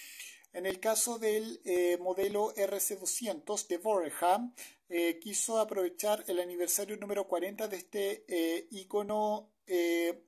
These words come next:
de lo, de este icónico modelo de rally para crear desde cero un restomod que incorpora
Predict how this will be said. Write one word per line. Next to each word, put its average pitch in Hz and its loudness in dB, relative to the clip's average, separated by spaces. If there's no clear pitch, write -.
de 175 0
lo, 165 2
de 170 -6
este 202 -10
icónico 208 2
modelo 196 2
de 185 0
rally 190 0
para 175 2
crear 185 4
desde 185 -4
cero 196 -2
un 214 -6
restomod 196 -2
que 208 -10
incorpora 190 0